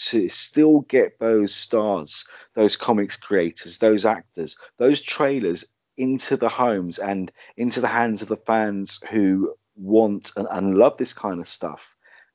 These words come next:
Um, I don't mind for one year possibly not having a physical con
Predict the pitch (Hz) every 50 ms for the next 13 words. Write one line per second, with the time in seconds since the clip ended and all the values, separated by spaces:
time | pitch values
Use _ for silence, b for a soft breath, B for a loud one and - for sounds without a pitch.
0 | _ _ _ _ - 123 117 113 110 107 107 107 107 107 104 - - _ _ _
1 | _ _ _ _ _ _ _ - - _ - - _ _ _ _ _ _ _ _
2 | _ _ _ - 139 170 190 170 165 139 147 143 135 131 131 127 123 123 120 110
3 | - - - 131 120 113 110 117 127 123 123 117 113 113 113 113 - - - 123
4 | 113 - 127 - - 110 107 107 110 117 110 - - - - 120 123 117 110 107
5 | 98 92 - - - 107 101 - 104 - _ 101 95 - - - 107 95 82 69
6 | 65